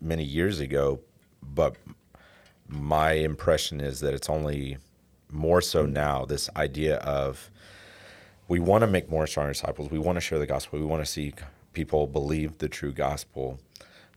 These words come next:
But I think increasingly we're seeing that people have to feel that they belong before they're willing to believe. And that doesn't mean that I think, um, you know, they're, they're a, a true Christ follower, a true member of the church until they come to that, that point of belief.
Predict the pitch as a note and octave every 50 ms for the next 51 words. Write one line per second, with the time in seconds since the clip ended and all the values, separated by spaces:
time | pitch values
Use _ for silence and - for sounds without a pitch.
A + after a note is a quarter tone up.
0 | - - D#2 D2+ D2+ D2 - F#2 F2 - - D#2+ D2 - - - - - - -
1 | - F2+ E2 D2+ D2+ D#2 D2+ D2 D2+ D#2 D2 - - - - E2+ E2 D#2+ D2+ D2+
2 | D2 C2 D2 D2 - - - - F#2 F2+ - - E2+ D2+ - - D2+ D2 - -
3 | - C#2+ - - - D#2+ D2 C#2 C#2+ C2+ - C#2+ C#2 B1 C#2 C2 C2 C2+ C#2 C#2
4 | C#2 C2+ C2 C2 C2 - - - _ _ - C#2 C#2 - - D#2 C#2 C2+ C2+ C2
5 | C2+ C#2 C2+ C2+ C2 C2 - - - C2+ C2 B1 B1+ B1+ C2 B1+ B1 - - -
6 | - - - - - - - - D#2+ D#2+ D#2 F2+ F2+ E2 G2+ E2+ E2 D2+ D2+ D#2+
7 | E2 D#2+ D#2 D#2 D2+ D2 C#2+ C#2+ - - D#2 D2+ C#2 - - - - _ _ _
8 | _ _ _ - C#2+ C#2+ C#2 C2+ C2 B1+ B1+ B1+ C2+ - _ _ _ _ _ _
9 | _ _ - E2 E2 D#2 C#2 C#2 C2+ - D2+ D2 C#2+ C#2 C2 - - _ _ _
10 | _ _ _ _ - D2+ D#2+ D#2 C#2 D2 C#2 C2+ - - - _ - - C#2+ -
11 | - - - - F#2 E2 D#2+ D2 - - A#2 A2 G2+ - - - F#2+ F2+ F2 E2+
12 | D#2+ D2 D2 - - E2+ D#2+ D#2 D#2 D#2 D2+ D2+ C#2 C#2 C#2 - - F#2+ G#2 -
13 | - C#2+ C#2+ - G#2 G2+ F2+ - - - E2 D#2 D2+ C#2+ D2 C#2 - - - D#2+
14 | D2 C#2 - - - - D#2+ D2 C#2 - D#2 D2 C2 A#1+ D2 C#2+ C#2 C#2+ D2 C#2+
15 | - -